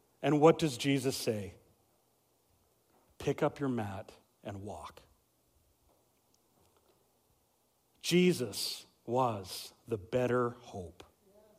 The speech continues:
What took five minutes or one minute or two minutes, he had waited for thirty-eight years.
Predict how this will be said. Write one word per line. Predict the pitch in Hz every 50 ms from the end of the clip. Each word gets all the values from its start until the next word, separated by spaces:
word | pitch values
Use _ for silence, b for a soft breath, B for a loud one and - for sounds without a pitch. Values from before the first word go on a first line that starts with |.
| _ _ _ _ _ _ _ _ _ _ _ _ _ _ _ _ _ b b b b b b
What | b 175 208 208 - -
took | - 233 226 233 -
five | - - - 214 220 226 220 202 170
minutes | 180 180 165 160 151 - -
or | 185
one | 175 175 196 214 220 220 214 202
minute | 180 175 160 156 143 151
or | 156 151
two | 156 - - 226 226 220
minutes, | 208 185 196 208 196 165 123 107 - - - - - - - _ _ _ _ _ _ _ _ _ _ _ _ _ _ _ _ _ -
he | - 202 196
had | 185 170
waited | 160 147 170 180 180 175 170 165 147 -
for | - - 208 180
thirty-eight | - - - - 175 170 175 170 165 180 180 185 180 180 160 147 143 139 143 139 143
years. | 147 143 127 123 120 113 113 104 92 85 - - - - -